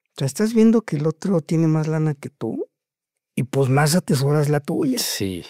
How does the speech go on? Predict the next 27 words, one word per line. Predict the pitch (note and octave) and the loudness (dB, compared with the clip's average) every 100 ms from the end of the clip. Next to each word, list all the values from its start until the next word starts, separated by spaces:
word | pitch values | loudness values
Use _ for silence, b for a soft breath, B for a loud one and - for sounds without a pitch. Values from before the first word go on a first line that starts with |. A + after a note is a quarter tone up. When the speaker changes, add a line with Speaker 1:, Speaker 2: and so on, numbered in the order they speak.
| B B B B _ | B B B B _
Speaker 1:
Por | - - C#3 | -6 -2 0
el | A#2+ - | 0 0
temor | B2+ C3 D#3+ B3 C4+ | 0 2 2 4 2
y | C#3 - | 2 -2
luego, | B2 C#3 F3 | 0 2 4
luego, | F3+ G3 G3 - - - - _ _ _ _ _ _ - | 2 4 4 4 2 -2 -12 _ _ _ _ _ _ -6
y | C#3+ C#3 C#3 C#3 D3+ E3+ C4 - B B - | -2 0 0 -2 -4 -4 -8 -12 B B 0
digo, | A3+ F#3 | 2 2
para | - E3+ | 0 2
no | F#3+ | 2
dar | G3 G3 | 2 2
ejemplos, | - F3+ E3+ D#3+ C3+ - | 2 0 0 -2 -2 -12
este, | - - C3+ | -16 -6 -4
y | C3 C#3 D3+ D#3 C#3+ | -2 -4 -6 -4 -4
seguir | C#3 C3+ D3+ D#3+ - B B | -2 0 0 -4 -12 B B
alargando | - D3 D3+ D3 D3+ C#3+ | -2 0 0 0 2 0
esto, | - - B3 _ _ _ _ _ _ _ _ _ _ _ _ - | 0 -2 -2 _ _ _ _ _ _ _ _ _ _ _ _ -6
eh, | D#3+ D3 D3 C#3+ D3 F3 - _ _ _ _ - | 0 2 4 2 2 -2 -4 _ _ _ _ 0
ya | F#3+ G#3+ | 2 2
t-, | - | -2
deberíamos | B3 E3+ D3+ D#3 E3+ F#3 E3+ | -2 2 4 4 2 2 0
de | |
tener | F3 D#3 D#3 E3 F#3 G4+ - | -2 -2 0 0 -2 -4 -2
claro | D#3+ C#3+ E3 C4 - _ _ b b b _ - | 0 2 0 -2 -10 _ _ b b b _ -4
que | D#3+ | -2
el | C3+ | 0
defecto | C#3 - D#3+ - D3+ G#3+ | -2 0 -2 0 -4 -4